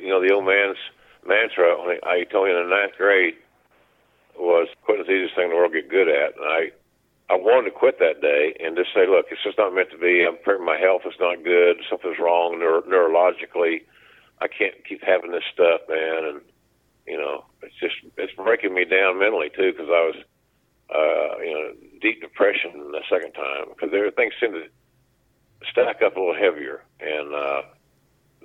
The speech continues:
doctors were mystified having, having Bell's palsy twice. Once they saw the face, and to, to top that off, I have it a third time. So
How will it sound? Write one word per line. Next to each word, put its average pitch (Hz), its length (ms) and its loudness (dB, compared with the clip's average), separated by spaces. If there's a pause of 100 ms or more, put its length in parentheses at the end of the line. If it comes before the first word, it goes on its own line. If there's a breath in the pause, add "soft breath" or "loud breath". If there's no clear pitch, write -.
doctors 98 420 0
were 85 80 -6
mystified 82 640 0
having, 85 240 0 (120)
having 80 240 -2 (160)
Bell's 87 280 2
palsy 80 300 2
twice. 98 400 2 (520 soft breath)
Once 92 240 0
they 92 160 -2
saw 90 160 4
the 82 100 -6
face, 90 360 2
and 82 160 -8
to, - 800 -16
to - 60 -20
top 110 240 0
that 107 200 2
off, 90 260 2
I 85 100 4
have 90 120 4
it 98 140 2
a - 40 -20
third 123 240 4
time. 76 260 -8 (920)
So 110 300 2